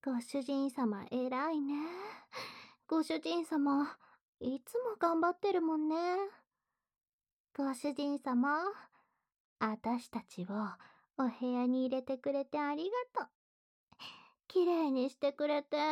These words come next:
嬉しかったよ。ご主人様、いつもすごくかっこ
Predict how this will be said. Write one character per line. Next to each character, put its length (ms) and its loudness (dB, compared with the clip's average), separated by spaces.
嬉 260 0
し 100 -12
か 180 0
っ 60 -20
た 120 2
よ。 280 2
ご 160 2
主 240 -6
人 240 -2
様、 320 -4
い 140 -4
つ 220 -2
も 180 -2
す 280 -8
ご 200 -4
く 120 -8
か 120 0
っ 120 -4
こ 80 0